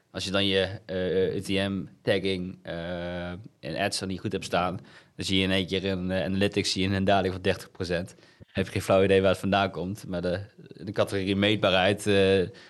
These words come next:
eh, haal je daar het geld, geld weg bij Google Ads. Omdat je denkt dat het, eh,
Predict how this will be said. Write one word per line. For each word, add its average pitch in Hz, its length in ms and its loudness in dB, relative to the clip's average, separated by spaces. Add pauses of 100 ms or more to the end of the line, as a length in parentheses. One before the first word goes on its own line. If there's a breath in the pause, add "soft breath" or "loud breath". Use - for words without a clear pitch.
(220 loud breath)
eh, - 180 -6
haal 104 260 0
je 104 60 6
daar 98 140 4
het 95 100 0
geld, 101 340 2
geld 110 280 2
weg 107 160 2
bij 101 120 -6
Google 104 360 0
Ads. - 240 2 (300 loud breath)
Omdat 107 160 4
je 104 60 6
denkt 104 220 4
dat 104 120 2
het, 104 220 0
eh, 107 180 6